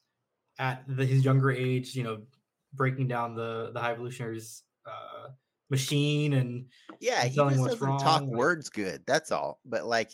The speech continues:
Speaker 1: <laughs>
Speaker 2: he, but he's always been, he's always been that way, right? He, he
Speaker 1: Mm-hmm.
Speaker 2: doesn't ma-, he doesn't have a good use of, of, of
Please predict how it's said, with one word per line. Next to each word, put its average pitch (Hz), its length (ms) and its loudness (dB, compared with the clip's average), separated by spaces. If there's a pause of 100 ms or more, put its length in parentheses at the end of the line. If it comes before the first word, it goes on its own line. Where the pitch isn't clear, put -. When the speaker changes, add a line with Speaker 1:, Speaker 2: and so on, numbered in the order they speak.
(140)
Speaker 1:
<laughs> - 320 -14
Speaker 2:
he, 143 360 -4
but 131 200 -6
he's 135 240 -4
always 156 440 2
been, 127 320 -8 (140)
he's 127 200 -6
always 190 280 4
been 104 180 -4
that 80 160 -4
way, 85 180 -6
right? 98 260 0
He, 120 180 -2 (100)
he 127 140 -6
Speaker 1:
Mm-hmm. - 0 -
Speaker 2:
doesn't 123 360 -4
ma-, 117 240 -4
he 123 120 -14
doesn't 123 220 -12
have 120 180 -10
a 117 40 -14
good 110 260 -10
use 110 240 -14
of, 95 140 -14 (180)
of, 98 220 -10 (100)
of 92 280 -12